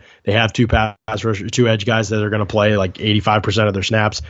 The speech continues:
Uh, they don't need an interior defensive lineman with Ogunjobi and, and, uh, Caleb Brantley coming up with, along with Shelton. Uh, so that, you know, what do they take there? They have linebackers in place. They don't take Roquan Smith. The only other guy I can see is Minkah Fitzpatrick, and I'm just not sure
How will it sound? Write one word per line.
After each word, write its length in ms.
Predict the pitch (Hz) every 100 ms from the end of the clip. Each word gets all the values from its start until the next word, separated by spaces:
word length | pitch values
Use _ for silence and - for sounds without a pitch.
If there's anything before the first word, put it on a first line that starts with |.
| - - -
Uh, 140 | 117 101
they 100 | 98
don't 220 | 120 120
need 140 | 117
an 40 | 110
interior 380 | 110 117 120 113
defensive 500 | 113 113 110 110 110
lineman 280 | 110 110
with 80 | 104
Ogunjobi 600 | 110 107 101 107 107 104
and, 160 | 101 98
and, 220 | 104 98
uh, 160 | 95 98
Caleb 320 | 104 107 98
Brantley 340 | 101 104 104
coming 240 | 101 104 104
up 160 | 104
with, 160 | 104 - -
along 280 | 101 101
with 100 | 95
Shelton. 480 | - 113 101 104 95 - - -
Uh, 200 | - 101
so 180 | 98 107
that, 120 | 101
you 140 | 95 107
know, 320 | 98 98 85 - - - -
what 160 | 123
do 60 | 135
they 120 | 123
take 300 | 120 135 147
there? 160 | 90 87
They 100 | 101
have 160 | 95 101
linebackers 600 | 110 135 131 127 127 120
in 120 | 120
place. 320 | 120 120 107
They 80 | 104
don't 180 | 117 113
take 160 | 117
Roquan 420 | 113 117 113 113 107
Smith. 300 | 117 120 120 - -
The 60 |
only 160 | 117 127
other 120 | 120
guy 160 | 120 120
I 60 |
can 100 | 120
see 200 | 104 123
is 100 | 117
Minkah 260 | 113 113 113
Fitzpatrick, 600 | 110 - 127 139 131 120
and 80 | 110
I'm 100 | 107
just 220 | 113 110
not 180 | 120 107
sure 320 | - 107 98